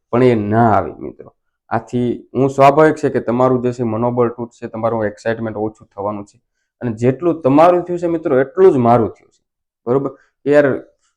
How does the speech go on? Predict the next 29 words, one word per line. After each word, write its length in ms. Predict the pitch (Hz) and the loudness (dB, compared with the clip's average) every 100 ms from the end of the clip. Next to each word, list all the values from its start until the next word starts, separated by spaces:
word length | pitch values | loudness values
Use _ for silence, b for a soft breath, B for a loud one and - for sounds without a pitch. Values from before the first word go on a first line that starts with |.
| _ _ - | _ _ 2
કેટલી 380 | 190 190 185 127 | 2 4 2 2
મહેનત 360 | 104 98 90 | 2 -2 -4
એમ, 160 | 92 - | -8 -10
હું 380 | 120 120 165 123 | -2 2 4 4
મારી 280 | 120 160 | 4 4
જગ્યાએ 400 | 170 180 175 175 | 4 -2 4 4
એટલી 200 | 175 180 | 4 0
મહેનત 320 | 175 160 151 151 | 2 2 0 -2
કરું, 140 | 135 | -2
હું 180 | 120 143 | -2 0
તો 100 | 160 | -2
તમને 260 | 151 151 147 - | 0 -2 -4 0
કહીને 460 | 143 151 151 147 - _ | 2 4 2 0 -2 _
સલાહ 280 | _ 139 143 | _ 0 0
સૂચન 340 | 135 139 143 | 0 -8 -2
આપીને 320 | 127 127 135 101 | -2 -2 -6 -4
જતો 300 | 117 123 113 | -4 -2 -2
રહું 180 | 101 | -2
છું, 80 | 107 | -6
પણ 140 | 117 110 | -8 -4
મારી 260 | 113 131 | -2 -2
પાછળ 380 | 135 120 - 143 139 b b - | -2 -8 -4 -6 -6 b b -6
પાંચસો 460 | 113 127 135 139 | -4 -4 -2 -2
વિદ્યાર્થીઓ, 600 | 123 117 123 127 135 117 | -2 -2 -2 0 -2 -2
હજાર 280 | 104 123 135 | 2 2 2
વિદ્યાર્થીઓ 540 | 123 120 127 123 - | 0 0 0 0 -8
મહેનત 360 | 107 113 123 120 | -6 -4 -4 -6
કરે 180 | 113 107 | -6 -6
છે, 140 | 101 | -8